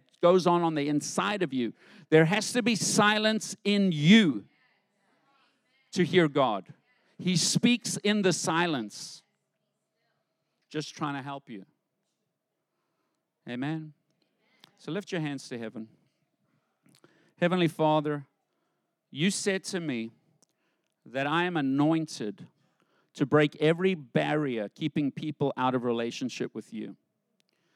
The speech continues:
And Father, I speak judgment on the enemy's assignment to distract your people. And I impart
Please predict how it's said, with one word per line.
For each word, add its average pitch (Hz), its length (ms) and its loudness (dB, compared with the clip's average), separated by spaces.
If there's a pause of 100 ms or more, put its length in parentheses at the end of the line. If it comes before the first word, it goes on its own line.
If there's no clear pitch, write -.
(260)
And 120 100 -16
Father, 156 420 0
I 131 140 -8
speak - 500 -6
judgment 160 680 -4
on 131 120 -6
the 120 140 -6
enemy's 160 460 -4
assignment 110 760 -8 (720)
to 147 100 -2
distract - 560 -2
your 170 120 -4
people. 117 440 -10 (1400)
And 131 140 -4
I 175 340 2
impart 190 1000 -2